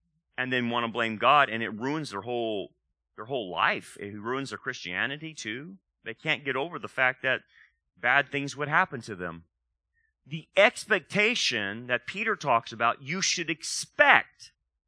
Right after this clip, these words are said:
bad things to happen. You should expect that this life will be hard.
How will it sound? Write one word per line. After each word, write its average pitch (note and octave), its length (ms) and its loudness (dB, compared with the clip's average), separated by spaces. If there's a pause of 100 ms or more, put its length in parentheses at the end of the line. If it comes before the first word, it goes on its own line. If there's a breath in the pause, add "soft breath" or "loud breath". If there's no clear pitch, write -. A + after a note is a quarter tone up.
(160)
bad B2+ 440 4
things A#2+ 320 -2
to A#2+ 140 -10
happen. G2+ 520 2 (480)
You F#3 160 -4
should G3+ 260 2
expect - 800 4
that C#3 200 2
this D#3+ 240 0
life B2+ 340 4
will A#2 180 -4
be G#2+ 120 -6
hard. F#2 460 -4